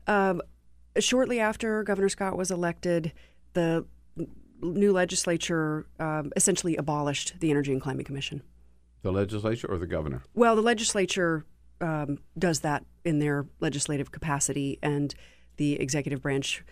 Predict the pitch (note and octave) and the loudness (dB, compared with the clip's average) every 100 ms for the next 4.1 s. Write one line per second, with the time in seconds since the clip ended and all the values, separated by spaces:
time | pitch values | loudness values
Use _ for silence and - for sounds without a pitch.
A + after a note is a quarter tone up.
0 | - - E3+ A3 - A3+ - _ _ D3 | -20 -6 -4 -2 -4 -4 -6 _ _ -4
1 | D3 - - - - D3 C3 - D#3 D3 | -2 -2 -2 -2 -2 -6 -6 -6 -4 -4
2 | D#3 D#3+ E3 - - G3 G3+ - - G#2 | -6 -4 -2 -2 0 0 0 0 0 2
3 | A#2 F2+ D#2 F2 A#2+ G#2 B1+ - E2+ A2 | 2 0 0 0 2 0 -4 -10 -8 -6
4 | E3 | -8